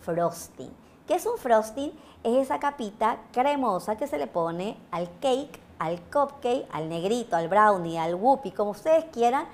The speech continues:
Siempre el frosting puede ayudar a embellecer cualquier postre. Para ello voy a usar yo manteca de pastelería. Esto es muy importante que sepan que no es cualquier manteca, ni de origen animal, ni de origen vegetal.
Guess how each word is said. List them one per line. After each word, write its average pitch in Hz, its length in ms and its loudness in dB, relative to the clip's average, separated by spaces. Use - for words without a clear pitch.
Siempre 370 600 0
el 190 120 2
frosting 311 560 0
puede 240 400 2
ayudar 185 500 2
a 170 260 6
embellecer 175 640 -2
cualquier 190 500 0
postre. - 420 -2
Para 311 300 10
ello 349 500 8
voy 202 160 8
a 240 40 6
usar 226 360 4
yo 185 420 6
manteca 220 520 2
de 311 60 -2
pastelería. 147 640 -4
Esto 240 160 -6
es 381 80 -2
muy 349 140 -4
importante 226 420 -2
que 190 80 -2
sepan 214 340 -2
que 175 120 -8
no 156 80 -6
es 170 100 -8
cualquier 151 320 -6
manteca, 151 500 -4
ni 170 560 -6
de 165 100 2
origen 175 300 -2
animal, 240 640 0
ni 226 220 0
de 180 80 2
origen 190 400 -4
vegetal. 151 420 -4